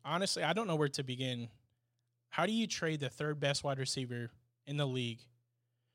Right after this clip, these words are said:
for David Johnson, a second-round pick, and a fourth-round pick? You know, Jamal Adams, he's a top-tier safety, without question. But what the Jets got for him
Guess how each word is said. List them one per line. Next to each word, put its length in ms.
for 100
David 360
Johnson, 560
a 60
second-round 540
pick, 280
and 100
a 40
fourth-round 440
pick? 180
You 100
know, 20
Jamal 420
Adams, 500
he's 140
a 80
top-tier 440
safety, 440
without 320
question. 500
But 80
what 180
the 100
Jets 340
got 260
for 100
him 340